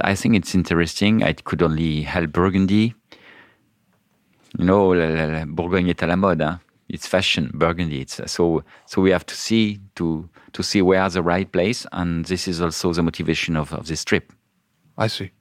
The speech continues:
Speaker 2: To find out, 'cause you do have a curiosity about where the bottles
Speaker 1: Yeah.
Speaker 2: can go.
Speaker 1: Oh, yeah. Oui. Always. Always.
Speaker 2: Um, <clears throat> if there was a, a place in the world, it could be Burgundy, it could not be Burgundy, where you'd really like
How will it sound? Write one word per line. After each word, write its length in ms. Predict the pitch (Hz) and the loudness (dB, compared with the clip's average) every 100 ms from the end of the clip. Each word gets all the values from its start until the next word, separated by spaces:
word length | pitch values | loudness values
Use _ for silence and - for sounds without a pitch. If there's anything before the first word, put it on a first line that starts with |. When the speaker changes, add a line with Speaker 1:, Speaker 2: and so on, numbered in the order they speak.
| - | -8
Speaker 2:
To 100 | 107 | -2
find 300 | - 117 104 | 0 2 2
out, 200 | 95 87 | 0 0
'cause 220 | 123 120 | -4 -2
you 80 | 131 | 0
do 120 | 131 | 2
have 120 | 127 104 | 2 0
a 60 | |
curiosity 500 | - 95 90 - 92 | -2 0 0 -2 -6
about 220 | 85 87 | -2 -2
where 120 | 87 87 | 0 -2
the 60 | |
bottles 400 | 82 82 80 - - | 0 -2 -4 -8 -4
Speaker 1:
Yeah. 240 | 107 82 | -2 -2
Speaker 2:
can 60 | 76 _ | -4 _
go. 100 | 85 | -4
Speaker 1:
Oh, 20 | 90 | -2
yeah. 220 | 82 64 - | -2 -4 -8
Oui. 160 | 80 73 - | -10 -8 -2
Always. 400 | 95 71 60 - _ - | 0 0 -6 -14 _ -4
Always. 400 | 82 65 57 - - - - _ _ _ _ - | -4 -4 -10 -18 -20 -20 -20 _ _ _ _ -4
Speaker 2:
Um, 300 | 107 107 147 _ _ _ | -2 -2 -8 _ _ _
<clears throat> 500 | - - 143 - _ | -8 -2 -2 -2 _
if 120 | 143 - | -2 2
there 120 | 190 | 2
was 140 | 156 | 2
a, 80 | 120 - - | 0 -4 -6
a 80 | 107 | -4
place 680 | - 110 104 104 - - - 107 | -2 2 2 2 -2 -10 -10 -6
in 140 | 101 | 0
the 80 | 87 | 2
world, 380 | 87 90 104 - | 4 2 0 -6
it 80 | 98 | -6
could 120 | 139 | -4
be 100 | 156 | -2
Burgundy, 440 | 139 123 120 120 135 | 0 0 0 -2 -6
it 100 | - | -8
could 160 | 101 | -6
not 160 | 110 - | -4 -6
be 80 | - | -6
Burgundy, 400 | 82 85 87 95 | -6 -6 -10 -6
where 140 | 107 104 | 0 2
you'd 200 | 104 95 | 2 2
really 260 | 104 98 | 2 4
like 340 | 90 87 - | 2 0 -4